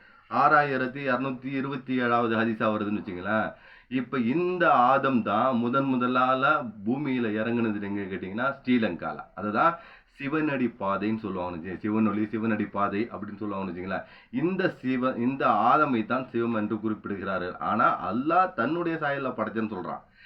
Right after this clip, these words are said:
அப்படிங்கும்போது சிவனாக குறிப்பிடப்படுவது என்பது ஆதமாக இருந்தாலும், தன் சாயல்ல படைச்ச அல்லாஹ்வை தான் சிவனாக குறிப்பிடுறாங்கன்னு வச்சுங்களேன்.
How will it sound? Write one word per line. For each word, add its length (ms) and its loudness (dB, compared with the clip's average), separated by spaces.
அப்படிங்கும்போது 600 0
சிவனாக 580 0
குறிப்பிடப்படுவது 800 -4
என்பது 300 -2
ஆதமாக 520 0
இருந்தாலும், 840 -4
தன் 240 0
சாயல்ல 320 4
படைச்ச 340 2
அல்லாஹ்வை 440 4
தான் 160 0
சிவனாக 380 2
குறிப்பிடுறாங்கன்னு 640 -2
வச்சுங்களேன். 520 -2